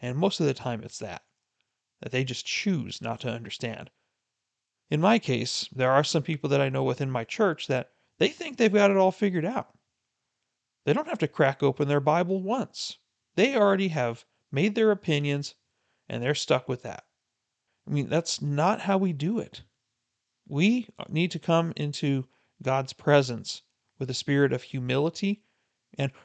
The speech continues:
ready to receive more knowledge. Age is just a number. It doesn't mean you've got it all figured out. You're supposed to be wiser as you get older,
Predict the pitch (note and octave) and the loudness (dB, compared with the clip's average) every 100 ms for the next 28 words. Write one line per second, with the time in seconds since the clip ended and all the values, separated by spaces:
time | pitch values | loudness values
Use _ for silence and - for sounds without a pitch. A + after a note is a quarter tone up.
0 | - C3+ C#3+ G3+ B3 - F#3+ D3+ - E3 | -8 2 4 4 2 0 0 0 -2 -2
1 | E3 E3 - B2 C3 A#2 A#2+ C3+ - - | -2 -4 -8 -4 -4 -4 0 0 -2 -12
2 | - _ _ _ _ _ _ _ _ _ | -16 _ _ _ _ _ _ _ _ _
3 | _ _ _ _ C#3+ A#3+ A#3 G#3 D3+ G3+ | _ _ _ _ 2 2 4 2 2 0
4 | - D3 D3+ F3 - _ - C3+ D3+ G#3+ | 0 0 0 -2 -8 _ -4 4 6 6
5 | B3 A#3 G#3 F3+ F3+ F3 E3+ F3 - F3+ | 4 4 2 2 2 2 4 2 2 0
6 | E3+ D#3 G3+ - _ _ _ _ _ _ | 0 -2 -4 -8 _ _ _ _ _ _
7 | _ _ _ _ _ - C#3+ C#3+ B2+ D3 | _ _ _ _ _ -8 -4 -2 4 4
8 | G#3 E4+ G3+ C3+ B2+ B2 B2 A#2 A#2+ A#2+ | 4 0 2 4 6 4 0 -4 -4 -6
9 | A#2 G#2+ A2+ E3 | -6 -6 -4 -4